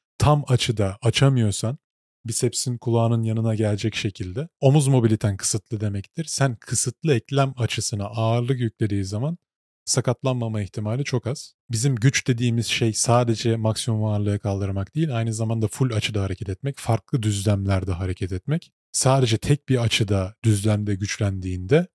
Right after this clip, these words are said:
zincirin diğer halkalarını görmezden geldiğinde o güçlü zincire güvendiğin için zayıf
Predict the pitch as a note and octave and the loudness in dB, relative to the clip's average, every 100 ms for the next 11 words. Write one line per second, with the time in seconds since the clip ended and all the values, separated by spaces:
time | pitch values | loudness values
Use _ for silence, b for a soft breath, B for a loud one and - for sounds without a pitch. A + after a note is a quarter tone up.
0 | - G#2+ A2 B2 B2+ A2 C3+ B2+ A2 A2 | -4 0 4 6 6 6 6 6 4 2
1 | G2+ F#2+ F#2 F2+ G#2 G2+ G#2 G#2 G#2 B2 | 0 0 -4 -2 2 4 4 2 2 2
2 | A2+ G2+ F#2+ F2 F2+ F#2+ D3+ F3+ _ B2 | 2 0 -2 -6 -6 -2 -2 -2 _ -2
3 | G#2 G#2+ - C#3+ A2+ A2 G#2 G#2 G2 G2+ | 2 0 2 0 2 0 0 0 2 0
4 | G2+ G#2 B2 A2+ C#3+ C3 G#2 A2+ - | 0 -2 -4 -2 -2 -2 2 0 0